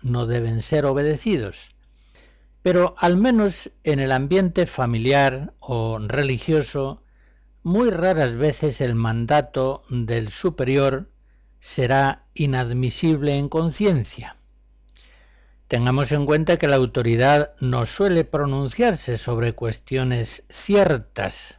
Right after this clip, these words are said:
Por ejemplo, hay que ser fieles a la oración, hay que saber perdonar. No, sobre cuestiones ciertas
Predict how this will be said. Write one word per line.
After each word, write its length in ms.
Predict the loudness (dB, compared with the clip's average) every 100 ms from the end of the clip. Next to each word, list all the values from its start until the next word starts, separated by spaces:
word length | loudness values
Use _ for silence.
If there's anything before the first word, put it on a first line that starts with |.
| _
Por 160 | -12 -10
ejemplo, 600 | -8 -6 -4 -2 -2 -2 -10 _ _ -2
hay 220 | 2 2
que 380 | 0 0 0 0
ser 260 | -2 -4
fieles 480 | -2 2 2 2 0
a 60 | 0
la 100 | 0
oración, 760 | 0 0 2 2 4 2 -2 -4
hay 180 | -4
que 160 | -2 -2
saber 380 | -2 -2 -4 -4
perdonar. 640 | -4 -2 0 2 2 -2 -8 -20 -20 -20 _ _ _ -2
No, 320 | 0 0 -4 -18
sobre 380 | -6 -2 0 0
cuestiones 540 | -2 0 0 2 0
ciertas 640 | 0 0 2 0 0 -8